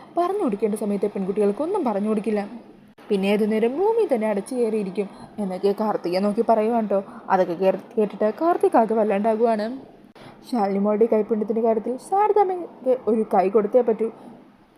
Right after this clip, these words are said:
മക്കളെ വളർത്തേണ്ടത് എങ്ങനെയാണെന്ന് ശാരദാമ്മക്കറിയാം. ഈ സമയം ശാലിനി ചിരിച്ചോണ്ട് പറയണേ,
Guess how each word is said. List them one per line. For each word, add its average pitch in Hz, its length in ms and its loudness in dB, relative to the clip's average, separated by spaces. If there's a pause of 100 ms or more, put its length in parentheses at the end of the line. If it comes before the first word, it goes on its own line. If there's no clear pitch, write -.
(280)
മക്കളെ 214 300 2
വളർത്തേണ്ടത് 202 600 0
എങ്ങനെയാണെന്ന് 226 380 -2
ശാരദാമ്മക്കറിയാം. 302 840 0 (760)
ഈ 226 80 2
സമയം 202 360 -2
ശാലിനി 202 320 0
ചിരിച്ചോണ്ട് 220 360 -4
പറയണേ, 208 420 -2